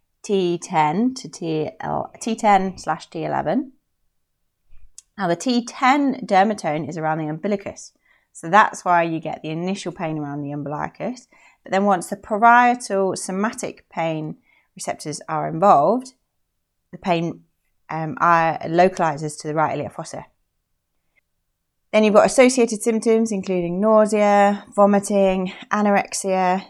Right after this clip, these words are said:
They can be febrile, um, diarrhea, constipation.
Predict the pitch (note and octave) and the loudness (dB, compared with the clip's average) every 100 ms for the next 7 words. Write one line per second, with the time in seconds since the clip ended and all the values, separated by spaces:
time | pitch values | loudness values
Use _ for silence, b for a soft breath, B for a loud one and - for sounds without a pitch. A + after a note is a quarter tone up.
0 | - E3 D#3 D3+ - A3 G#3 - G3+ G3+ | -20 -20 -18 -18 -4 0 0 4 6 6
1 | G3+ G3 G3 F#3+ G3 b b b b - | 6 6 6 4 -4 b b b b -14
2 | E3 D#3+ D#3 G3 F#3+ F#3 F#3 F#3 F3 - | -8 -8 -4 2 4 4 4 2 0 -4
3 | F#3+ F#3 - F#3+ F#3 - F3+ F3+ F3+ | -10 -10 -8 -4 -4 -6 -6 -6 -8